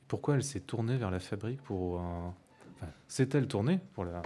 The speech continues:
vers la fabrique, ou est-ce que vous êtes allé la chercher pour publier, euh, ce texte-là, euh, chez vous ?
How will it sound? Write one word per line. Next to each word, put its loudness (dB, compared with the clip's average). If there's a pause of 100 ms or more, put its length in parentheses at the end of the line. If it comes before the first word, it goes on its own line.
vers 0
la -2
fabrique, -2
ou 0
est-ce -6
que -20
vous -4
êtes -4
allé -2
la -2
chercher -6 (460)
pour -8
publier, -6
euh, -6
ce -10
texte-là, -6
euh, -4
chez -6
vous ? -6